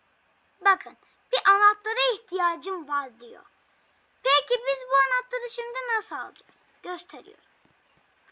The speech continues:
Buradaki balkondan çıkıyoruz arkadaşlar. Şimdi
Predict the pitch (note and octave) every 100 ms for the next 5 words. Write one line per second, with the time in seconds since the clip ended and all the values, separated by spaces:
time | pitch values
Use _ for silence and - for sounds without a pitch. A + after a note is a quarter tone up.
0 | _ _ _ A4 A4 G#4+ F#4+ G4 G4 G4
1 | E4+ D#4 F4 E4+ - - - D4+ B3+ B3
2 | A#3 - A#3+ - _ C4+ _ _ _ _
3 | _ _ _ _ _ _ _ _ _ _
4 | _ _ _ _ _ _ _ _ _ _
5 | _ _ _ _ - A4+ G4+ C4